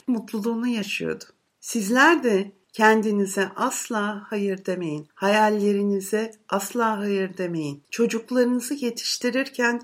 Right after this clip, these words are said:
onların hayal gücünü kuvvetlendirecek, hayallerini kurmalarını sağlayacak olanaklar tanıyın.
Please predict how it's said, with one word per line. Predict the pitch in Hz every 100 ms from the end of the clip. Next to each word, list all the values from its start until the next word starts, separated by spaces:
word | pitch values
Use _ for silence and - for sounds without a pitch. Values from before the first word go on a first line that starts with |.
| -
onların | 220 233 240 254 262
hayal | 226 220 226 247 247
gücünü | 226 214 208 208
kuvvetlendirecek, | 208 196 196 196 202 190 175 175 170 170 175 _
hayallerini | - 220 233 247 240 254 240 254 262
kurmalarını | - 233 233 233 226 220 240
sağlayacak | 240 240 208 185 185 175 196 233 - -
olanaklar | 208 214 214 214 233 226 226
tanıyın. | 196 175 151